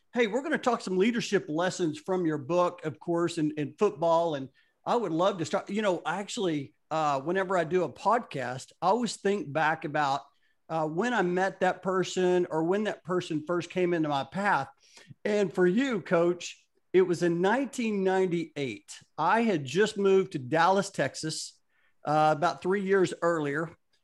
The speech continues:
And I was, uh, our general manager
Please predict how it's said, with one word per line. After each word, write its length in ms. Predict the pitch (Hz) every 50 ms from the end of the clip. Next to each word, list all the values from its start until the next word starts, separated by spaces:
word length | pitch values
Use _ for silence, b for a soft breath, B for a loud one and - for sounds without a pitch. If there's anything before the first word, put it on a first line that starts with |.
| _ _ _ _ -
And 520 | 185 175 175 175 170 170 170 170 165 160 -
I 340 | - 165 175 196 202 208 208
was, 420 | 202 170 170 170 170 170 160 - -
uh, 220 | - 156 156 151 -
our 200 | - 170 190 196
general 420 | 170 127 - 196 214 233 240 220 175
manager 680 | 165 180 208 254 294 269 190 - 151 143 151 151 151